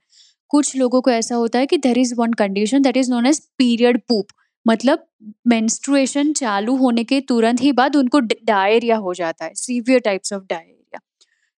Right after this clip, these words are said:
कुछ लोगों को उसके साथ ही सीवियर ब्लोटिंग होता है, लेग क्रैम्प्स भी हो जाते हैं, और from the back, the pain radiates towards the legs। So many a times when they, uh, tell their mother or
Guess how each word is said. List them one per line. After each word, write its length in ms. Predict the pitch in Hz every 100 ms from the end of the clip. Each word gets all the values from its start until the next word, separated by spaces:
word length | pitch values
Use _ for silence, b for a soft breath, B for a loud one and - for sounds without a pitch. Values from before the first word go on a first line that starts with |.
| _ -
कुछ 260 | 269 247
लोगों 260 | 269 247 254
को 140 | 262
उसके 400 | 277 247 233 262
साथ 200 | 247 226 220
ही 80 | 269
सीवियर 400 | 262 240 214 240
ब्लोटिंग 500 | 214 214 202 233 226
होता 300 | 220 214 208
है, 240 | 208 208 - B B B
लेग 400 | 240 233 240 233
क्रैम्प्स 460 | 226 - 233 220 226
भी 180 | 208 240
हो 200 | 220 214
जाते 280 | 196 185 233
हैं, 120 | 311 -
और 140 | 277
from 240 | 269 269
the 180 | 240 277
back, 360 | 214 196 196 302 - 247
the 60 | 277 254
pain 140 | 247
radiates 520 | 262 233 202 220 233 -
towards 240 | 247 214 214
the 160 | 226
legs। 460 | 220 208 170 - - _ _ _ _ -
So 300 | 370 359 254
many 360 | 240 262 311
a 60 | 311
times 360 | 285 302 269 226
when 160 | 233 294 339 302
they, 260 | 285 294
uh, 540 | - - - - _ 269
tell 260 | 240 285
their 280 | 277 269 233
mother 300 | 208 208 226
or 220 | 226 214